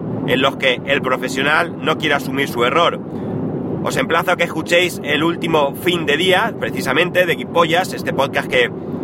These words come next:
que lo ha tenido abandonado últimamente, pero que grabó el otro día,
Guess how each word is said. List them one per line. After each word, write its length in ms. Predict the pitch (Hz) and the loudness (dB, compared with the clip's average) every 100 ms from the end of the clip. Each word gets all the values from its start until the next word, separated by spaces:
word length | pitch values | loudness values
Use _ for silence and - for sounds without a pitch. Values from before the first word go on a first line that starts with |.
| - | -2
que 80 | 131 | 2
lo 80 | 143 | 4
ha 80 | 151 | 2
tenido 300 | 156 147 147 | 2 2 4
abandonado 440 | 135 131 139 156 | 4 2 2 2
últimamente, 580 | 143 143 135 170 190 208 | 2 -2 0 0 0 0
pero 200 | 156 139 | 0 0
que 120 | 123 | 0
grabó 500 | 117 117 135 135 123 | 0 2 2 2 0
el 100 | 123 | 0
otro 200 | 123 127 | -2 0
día, 300 | 147 180 196 | 2 2 2